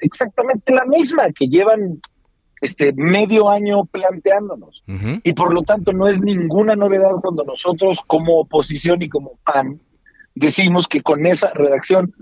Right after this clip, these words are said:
Speaker 1: no vamos, porque viene del presidente. No, no es por eso, porque viniera de quien viniera,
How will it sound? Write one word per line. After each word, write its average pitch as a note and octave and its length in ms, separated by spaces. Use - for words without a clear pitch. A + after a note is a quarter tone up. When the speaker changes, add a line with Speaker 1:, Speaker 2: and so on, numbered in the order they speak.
Speaker 1:
no F#3+ 440
vamos, F#3 520
porque B2+ 380
viene F#3+ 360
del G3 160
presidente. F3+ 520
No, F3 320
no G#3+ 300
es A3 260
por F#3+ 240
eso, G#3+ 240
porque C#3+ 260
viniera D#3 480
de G#3 160
quien D#3+ 440
viniera, F#3 720